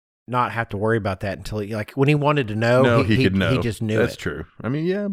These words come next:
Speaker 1: And that scene where he, like, gave the gifts at the school
Speaker 2: Oh, that was
Speaker 1: with the
Speaker 2: awesome.
Speaker 1: principal.
Speaker 2: I love that one.
Speaker 1: Oh my God, I would love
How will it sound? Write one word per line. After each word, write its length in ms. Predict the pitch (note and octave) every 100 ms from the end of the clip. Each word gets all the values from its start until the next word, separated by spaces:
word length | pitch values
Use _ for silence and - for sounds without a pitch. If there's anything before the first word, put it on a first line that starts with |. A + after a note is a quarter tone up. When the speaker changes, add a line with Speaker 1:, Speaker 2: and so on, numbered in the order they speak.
| F#3 - _
Speaker 1:
And 100 | C#3
that 120 | C#3+
scene 340 | - D#3 D3+ D3+
where 100 | C3+
he, 140 | B2+
like, 140 | C3+ A2+
gave 320 | A2+ A2 G#2
the 80 | G#2+
gifts 460 | F2+ G2 G#2+ - - _ _ _ _
at 180 | A#2+ B2
the 80 | A2
school 720 | - - A#2 A2+ B2 C#3 _ _ -
Speaker 2:
Oh, 100 | G#2
that 120 | F#2+ C3
was 80 |
Speaker 1:
with 80 | -
the 60 | E2+
Speaker 2:
awesome. 80 | F2
Speaker 1:
principal. 300 | C3 - C#3+ -
Speaker 2:
I 80 | G#2
love 200 | F#2 E2+
that 140 | -
one. 100 | A#1+ -
Speaker 1:
Oh 40 | A#2+
my 120 | B2
God, 180 | B2+ A2
I 80 |
would 120 | A#2 G#2+
love 400 | G#2+ A#2 F#2+